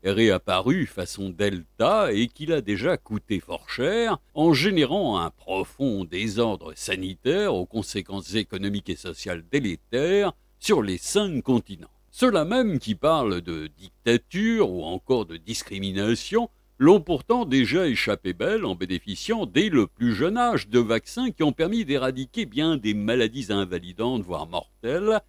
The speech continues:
qu'il s'agisse de ceux destinés à lutter contre la diphtérie, le tétanos, la poliomyélite, la coqueluche, les infections invasives à Haemophilus influenzae de type B,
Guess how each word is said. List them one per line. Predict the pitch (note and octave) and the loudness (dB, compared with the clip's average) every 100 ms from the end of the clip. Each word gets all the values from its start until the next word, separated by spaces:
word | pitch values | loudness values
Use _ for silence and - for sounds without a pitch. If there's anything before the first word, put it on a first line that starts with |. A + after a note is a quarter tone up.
| _ | _
qu'il | F#3+ | -8
s'agisse | - F#3+ D#3+ G#3 D3 | 6 6 6 0 0
de | B2+ A#2+ | 0 0
ceux | - D#3 B2 | 0 0 2
destinés | G2 - A#2+ A#2 | -2 -4 -2 2
à | G2+ | 0
lutter | F#2 F#2 A2+ G#2 | 0 -4 -2 -2
contre | F2+ E2 _ F2+ | -4 -14 _ -8
la | E2 E2 | -6 -10
diphtérie, | F2+ - A#2+ D3+ A3+ F3+ | -14 -12 -8 -6 -6 -4
le | F2+ | -6
tétanos, | - - G2+ D3+ G#3+ G3+ - | -6 -14 -8 -6 -4 -6 -10
la | D#2+ | -18
poliomyélite, | - F#2 G2 G2+ G#2+ D#3+ A3+ A#3+ - - | -14 -12 -8 -4 0 0 2 -2 -4 -8
la | E2 | -8
coqueluche, | - C#3+ - F#3+ A#3 A3+ - F#2+ | -2 -4 -2 0 2 2 0 0
les | G#2+ A#2 G#2 | 2 2 2
infections | C#3 C3 G#2 - A#2+ - | 0 0 -4 -2 -2 -2
invasives | G#2 B2 A#2 C3 F3 B3+ A#3 A2+ - | 2 4 4 2 0 -4 -2 -6 -4
à | F2+ F2 E2 - | 0 0 -2 0
Haemophilus | G#2 B2 B2+ B2+ A#2+ G#2 G#2 B2+ B2 G2 - C3+ B2+ D3+ - - - A2 - | 4 6 6 4 2 0 0 0 0 -2 -4 -4 -2 -4 -4 -10 -6 -6 4
influenzae | C3 D3 - B2+ G#2+ G#2 F2 C3+ B3 B3 - _ _ A2 | 6 6 4 2 2 0 0 0 0 -2 -10 _ _ -2
de | |
type | A2+ C3+ B2+ | 0 -2 -6
B, | C#3 D#3+ | -6 2